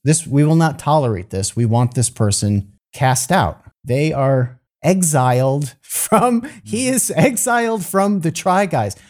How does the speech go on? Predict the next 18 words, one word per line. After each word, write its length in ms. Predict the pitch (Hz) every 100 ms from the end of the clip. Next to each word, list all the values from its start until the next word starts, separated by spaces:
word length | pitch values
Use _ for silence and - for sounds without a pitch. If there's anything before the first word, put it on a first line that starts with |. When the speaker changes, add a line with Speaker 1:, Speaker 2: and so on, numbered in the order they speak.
| 151
Speaker 1:
"We 340 | 135 180 185 165
no 280 | 117 151 277
longer 460 | 311 294 262 240 220
wish 460 | 196 156 - - - - _
to 120 | - 165
see 400 | - 240 233 196
this 420 | 113 196 294 -
guy 520 | - 95 92 104 123 - _
try," 680 | - - 196 175 107 85 90 - -
<laughs> 600 | - 508 539 571 508 587 -
is 160 | -
what, 340 | 254 262 262 208 247 - -
is 240 | 254 277
what 260 | 226 285 240
happened 800 | 240 247 302 302 240 180 185 156 302 247 -
in 180 | 196
that 200 | 196 185
situation. 720 | - 185 - 190 240 - 113